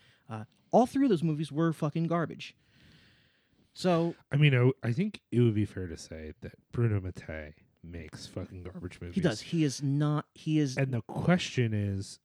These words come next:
Speaker 2: are those garbage movies entertaining or not?
Speaker 1: I don't think most of 'em are.
Speaker 2: Okay, so let's, let's do this. If you go, I'm on Letterboxd right now,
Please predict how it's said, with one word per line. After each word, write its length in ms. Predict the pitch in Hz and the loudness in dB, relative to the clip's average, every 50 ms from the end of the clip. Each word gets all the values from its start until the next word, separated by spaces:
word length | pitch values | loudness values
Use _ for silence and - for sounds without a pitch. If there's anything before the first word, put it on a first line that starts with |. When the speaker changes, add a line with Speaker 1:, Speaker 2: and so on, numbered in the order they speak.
| _ _ - | _ _ 0
Speaker 2:
are 160 | 120 117 110 | 2 2 4
those 340 | 110 113 113 113 110 - - | 6 6 6 6 4 2 -2
garbage 440 | - - 110 107 107 107 101 - - | -6 -4 -2 0 0 0 -2 -2 -4
movies 300 | 104 95 95 92 - - - | -6 -4 -4 -6 -8 -6 -8
entertaining 600 | 117 110 - - - - 101 90 85 82 80 80 | -8 -6 -6 -10 -10 -10 -10 -10 -10 -12 -14 -16
or 80 | 80 | -16
not? 160 | 73 73 - _ _ _ _ _ _ _ _ _ _ _ _ _ _ _ _ _ _ _ - | -18 -20 -20 _ _ _ _ _ _ _ _ _ _ _ _ _ _ _ _ _ _ _ -2
Speaker 1:
I 100 | 139 156 | 2 4
don't 160 | 175 180 147 | 4 4 4
think 220 | - 165 151 131 | 2 0 2 2
most 240 | 127 123 123 117 - | 2 2 0 0 -2
of 100 | 110 107 | -4 -4
'em 100 | 107 110 | -2 -2
are. 280 | 110 110 107 98 101 - _ - - - - - - - - - _ _ _ | -2 -4 -6 -8 -12 -16 _ -20 -20 -20 -20 -20 -20 -20 -20 -20 _ _ _
Speaker 2:
Okay, 300 | 143 139 - - 80 - | 0 0 0 -2 -8 -8
so 180 | - - 143 143 | -2 2 4 6
let's, 400 | 147 143 - - - - - - _ _ | 6 6 4 0 -6 -8 -10 -12 _ _
let's 440 | 117 127 131 120 - - - - - _ 117 | 0 0 0 0 -2 -6 -12 -16 -18 _ -6
do 140 | 104 110 101 | -4 -4 -2
this. 340 | 85 82 - - - - - - - _ - | -4 -6 -12 -14 -18 -18 -20 -20 -20 _ -6
If 160 | 127 113 - | -6 -2 -2
you 80 | 117 120 | -2 0
go, 360 | 120 123 120 117 113 110 101 - | 2 2 2 2 0 0 -2 -4
I'm 160 | 104 113 117 | -6 -2 -2
on 400 | 117 117 113 107 104 104 104 - - _ _ _ - _ _ _ _ | 0 0 0 -2 -4 -6 -10 -12 -14 _ _ _ -20 _ _ _ _
Letterboxd 640 | 110 113 117 117 113 92 95 90 90 - - - | -2 0 2 2 0 0 -4 -8 -8 -12 -10 -10
right 140 | 98 87 80 | -10 -10 -10
now, 340 | 85 85 82 82 80 85 | -10 -12 -12 -12 -12 -12